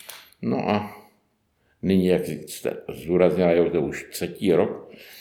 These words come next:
takže můžeme očekávat, bych řekl asi tak, z mé životní krátké zkušenosti biskupa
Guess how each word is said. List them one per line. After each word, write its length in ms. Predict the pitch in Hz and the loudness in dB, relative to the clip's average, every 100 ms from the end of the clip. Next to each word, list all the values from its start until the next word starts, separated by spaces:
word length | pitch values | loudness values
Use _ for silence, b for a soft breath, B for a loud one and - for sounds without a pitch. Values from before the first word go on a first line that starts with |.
| B | B
takže 220 | - 110 101 | 2 4 4
můžeme 380 | 98 92 80 | 2 0 -2
očekávat, 840 | 80 73 - 73 69 62 58 - - - | -2 -4 -6 -8 -8 -8 -8 -12 -16 -16
bych 420 | 69 - - 160 | -14 -6 0 2
řekl 360 | 110 98 90 - | 2 2 0 -2
asi 280 | - - 71 | -6 -6 -12
tak, 360 | - 73 - _ b b b - | -10 -10 -12 _ b b b -6
z 60 | |
mé 240 | 92 95 76 | 2 2 2
životní 560 | 87 98 85 - 73 | 0 -2 -2 -6 -8
krátké 480 | 76 80 78 - 80 | -4 -2 -4 -4 -6
zkušenosti 760 | - - - 98 87 - 80 71 | -6 -8 -2 0 -2 -4 -10 -10
biskupa 720 | 73 - - - 80 73 | -10 -12 -10 -8 -8 -10